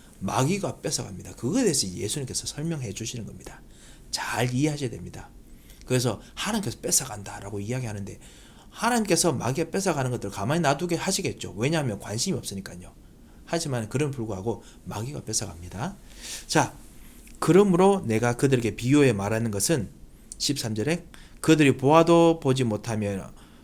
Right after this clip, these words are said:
들어도 듣지 못하며 깨닫지 못함이라. 이게 이사야 예언이죠. 이사야에 대한 이제 그 이야기를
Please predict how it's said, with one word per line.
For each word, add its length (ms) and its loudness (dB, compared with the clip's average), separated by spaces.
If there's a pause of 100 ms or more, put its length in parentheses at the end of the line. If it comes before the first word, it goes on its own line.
(200)
들어도 420 8
듣지 200 0
못하며 340 -2
깨닫지 340 0
못함이라. 640 -4
이게 140 0
이사야 540 2
예언이죠. 560 0 (260)
이사야에 440 8
대한 260 0
이제 280 -4 (240)
그 280 2
이야기를 680 2